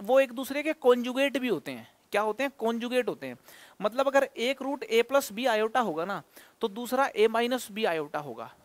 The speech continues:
तो यहाँ पे ये बात भी मेंशन करने वाली है, ये बात भी मेंशन करने वाली है, नोट करने वाली है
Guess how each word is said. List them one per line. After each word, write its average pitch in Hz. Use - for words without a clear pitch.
तो 202
यहाँ 190
पे 240
ये 190
बात 196
भी 226
मेंशन 185
करने 180
वाली 151
है, 156
ये 185
बात 208
भी 220
मेंशन 208
करने 190
वाली 175
है, 196
नोट 180
करने 180
वाली 156
है 175